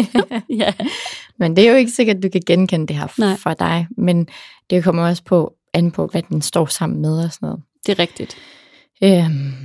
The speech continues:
Speaker 2: men hos mig tror jeg, at den kommer rigtig meget til udtryk i sådan en, øhm, en, en følelse af ikke at, altså et mindreværdskompleks i forhold til uddannelse.
Speaker 1: Ja.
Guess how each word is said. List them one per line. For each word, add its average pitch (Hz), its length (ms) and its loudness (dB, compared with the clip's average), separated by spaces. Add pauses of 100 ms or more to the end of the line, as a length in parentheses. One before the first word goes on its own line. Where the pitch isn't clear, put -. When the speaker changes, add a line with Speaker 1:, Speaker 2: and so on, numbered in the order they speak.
(320)
Speaker 2:
men 175 540 4
hos 185 360 0
mig 208 480 6
tror - 180 0
jeg, 180 100 0
at 175 100 -4
den 175 120 -2
kommer 180 320 -2
rigtig 185 300 -2
meget 165 300 -2
til - 180 -6
udtryk 208 520 0 (220)
i 196 80 2
sådan 208 300 6
en, 180 300 2
øhm, 156 500 -6 (2000)
en, 190 460 -2
en 185 140 2
følelse 233 560 2
af 196 360 4 (680)
ikke 220 240 2
at, 175 260 0
altså - 180 0
et 202 80 6
mindreværdskompleks 220 1120 2 (140)
i 185 80 0
forhold 185 480 0
til 170 480 -6
uddannelse. 180 580 -2 (1000)
Speaker 1:
Ja. 262 120 -2